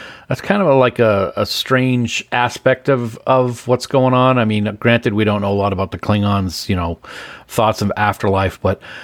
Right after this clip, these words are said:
um, and the, just the gigantic size of that ship is also something that was just kinda like, "Wow." The torchbearer scene was awesome. He's menacing.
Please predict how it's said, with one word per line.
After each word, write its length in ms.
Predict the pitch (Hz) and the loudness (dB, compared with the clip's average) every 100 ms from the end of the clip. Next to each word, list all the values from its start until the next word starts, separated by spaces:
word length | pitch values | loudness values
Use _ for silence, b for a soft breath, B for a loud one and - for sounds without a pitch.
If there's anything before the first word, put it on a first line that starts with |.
| B - | B -2
um, 220 | 107 107 | 0 2
and 140 | 131 123 | 2 2
the, 60 | |
just 480 | 107 - 156 - - | -2 0 0 0 -2
the 80 | 110 | -2
gigantic 920 | - 107 98 113 113 - 110 _ - | 0 0 0 0 0 -2 -8 _ -10
size 840 | - - - 101 107 110 107 90 | -2 0 2 2 2 2 0 -2
of 180 | - 92 | -6 -4
that 240 | 104 92 - | -4 -4 -6
ship 260 | - 92 | -6 -6
is 140 | 90 104 | -8 -6
also 320 | 101 95 104 | -6 -6 -8
something 380 | - 101 95 92 | -8 -8 -10 -10
that 160 | 90 | -12
was 120 | 90 | -12
just 200 | - - | -12 -12
kinda 160 | 92 87 | -12 -12
like, 180 | 85 - 143 | -14 -18 -12
"Wow." 440 | - - - - - B B B | -8 -8 -10 -14 -18 B B B
The 140 | - 117 | -2 -2
torchbearer 760 | - 214 240 - 123 107 101 | 0 2 2 0 0 2 0
scene 340 | 90 120 104 95 | -2 -2 -4 -6
was 180 | 95 - | -10 -4
awesome. 460 | 117 107 98 95 80 | 0 2 0 -6 -8
He's 320 | 131 135 113 | -2 0 0
menacing. 760 | 107 120 127 127 135 123 120 | 0 2 2 0 0 0 -2